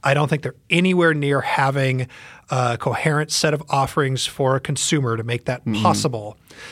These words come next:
Speaker 1: This is one of the reasons that Amazon is so compelling and interesting, is they have, with people noticing but not really paying that much attention,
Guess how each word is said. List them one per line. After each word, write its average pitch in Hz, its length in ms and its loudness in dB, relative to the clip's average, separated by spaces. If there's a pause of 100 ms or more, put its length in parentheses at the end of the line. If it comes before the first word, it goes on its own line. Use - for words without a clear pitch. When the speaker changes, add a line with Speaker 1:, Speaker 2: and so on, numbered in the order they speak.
Speaker 1:
This 127 140 -2
is 147 80 -2
one 143 160 4
of 160 60 2
the 151 80 2
reasons 143 360 0
that 131 260 -2
Amazon 135 440 2
is 123 100 0
so 135 160 0
compelling 135 460 -4
and 127 80 -2
interesting, 117 560 -4 (260)
is 131 180 0
they 139 180 0
have, 151 440 2 (320)
with 135 160 -2 (160)
people 160 560 0
noticing 156 480 2
but 143 140 -2
not 147 200 -2
really 190 300 0
paying 160 240 0
that 143 140 0
much 143 120 -2
attention, 131 560 -2